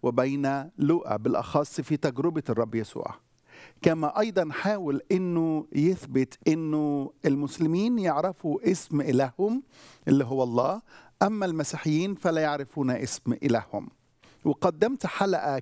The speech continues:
كاملة عن هذا الموضوع ولم أسمع منه أي رد بخصوص الله في الإسلام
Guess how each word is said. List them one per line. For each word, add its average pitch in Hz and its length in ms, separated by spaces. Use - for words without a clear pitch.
كاملة 214 380
عن 117 200
هذا 160 280
الموضوع 147 580
ولم 147 320
أسمع 160 420
منه 139 400
أي 190 220
رد 160 340
بخصوص 143 440
الله 156 440
في - 120
الإسلام 143 540